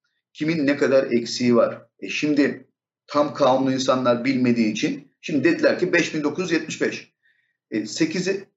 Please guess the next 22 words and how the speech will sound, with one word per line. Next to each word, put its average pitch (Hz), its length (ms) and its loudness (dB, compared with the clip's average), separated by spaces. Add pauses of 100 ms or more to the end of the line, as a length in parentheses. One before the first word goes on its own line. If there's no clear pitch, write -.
(240)
e, 120 160 0
bu 156 220 6
otuz 147 300 -2
bir 180 80 6
Aralık'a 151 480 6
kadar 139 320 0
asgari 147 340 -4
ücretin 143 320 -6
brüt 139 260 -6
rakamına 143 360 0
göre 120 300 2
borçlanmalar 90 680 -2
olur. 143 220 2 (720)
Önceden 151 580 2
kanunda 143 680 0
neler 151 360 2
yapacaklarını, 110 920 0 (160)
kanun 151 340 0
teklifini 120 420 -4
açıklasalardı, 147 1160 0 (500)
prim 175 320 0
günü 131 240 2